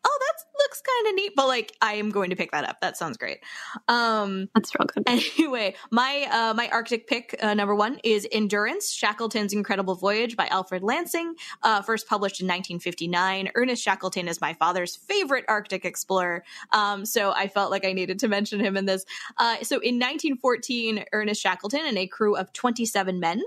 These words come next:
Speaker 1: sailed for the South Atlantic on the Endurance, hence the title of the book, with the object of crossing the Antarctic over land. Uh, I agree with you, Kim. This is, I don't understand humans sometimes.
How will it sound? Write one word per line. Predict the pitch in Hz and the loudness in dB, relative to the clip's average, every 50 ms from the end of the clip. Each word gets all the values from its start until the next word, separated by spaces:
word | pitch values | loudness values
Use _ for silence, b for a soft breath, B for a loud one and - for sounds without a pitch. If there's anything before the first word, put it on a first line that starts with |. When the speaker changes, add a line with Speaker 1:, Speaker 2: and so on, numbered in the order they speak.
| 453 | -6
Speaker 1:
sailed | - - - 226 214 208 208 208 | -6 -2 0 2 2 2 2 2
for | - 202 | 0 -2
the | 185 190 | -2 0
South | - - 196 180 - - | 0 2 2 2 0 -2
Atlantic | - - 190 170 180 - 214 220 220 - | -4 -4 -4 -4 -2 -4 -4 -2 0 0
on | 208 202 | 2 2
the | 208 208 220 214 - | 2 0 0 0 0
Endurance, | 226 226 226 208 - 180 226 160 - 262 370 - - - - _ | 2 2 2 2 2 0 0 0 0 -2 -2 -2 -4 -6 -6 _
hence | - 180 185 | -4 -4 -4
the | - - | -4 -4
title | 180 - 185 175 175 | -2 -2 -2 0 -2
of | 175 165 | -2 -2
the | 175 226 | 0 0
book, | 370 415 403 - B B B B B B B | 0 -2 -2 -6 B B B B B B B
with | - 240 226 | 0 0 2
the | 262 262 262 - - | 2 0 0 2 2
object | 220 226 220 226 226 226 220 - | 2 2 2 0 0 0 0 -2
of | - 202 - | -2 -2 -2
crossing | - - 233 226 226 226 - 226 226 | -2 0 2 2 2 0 0 0 0
the | 214 190 - - - | 0 0 -2 -2 -2
Antarctic | 196 196 185 190 190 - 196 190 - | 0 0 0 0 0 -2 -4 -2 0
over | - 202 196 190 202 196 | 0 0 2 2 2 2
land. | 185 170 165 165 160 139 104 71 82 208 - _ _ _ _ - | 0 0 0 0 0 -2 -4 -4 -8 -12 -16 _ _ _ _ 2
Uh, | 202 190 180 180 - - | 2 4 4 2 0 0
I | 196 196 | 0 2
agree | 190 190 185 190 185 | 2 2 2 2 0
with | 175 175 - | 0 0 -2
you, | 175 | -4
Kim. | 170 - 180 165 156 131 | -2 -2 -2 -4 -2 -2
This | 170 175 - - | -2 -2 0 0
is, | 165 165 160 - | -2 -2 -2 -2
I | - 180 190 | 0 0 2
don't | 185 196 180 165 | 0 0 0 0
understand | 180 175 - - - - 165 120 113 123 - - _ - | -4 -6 -6 -4 -4 -4 -4 -4 -6 -6 -10 -14 _ -6
humans | - 175 156 151 156 160 | -4 -4 -4 -2 -4 -4
sometimes. | - - 107 - - - - B | -6 -6 -6 -6 -8 -10 -10 B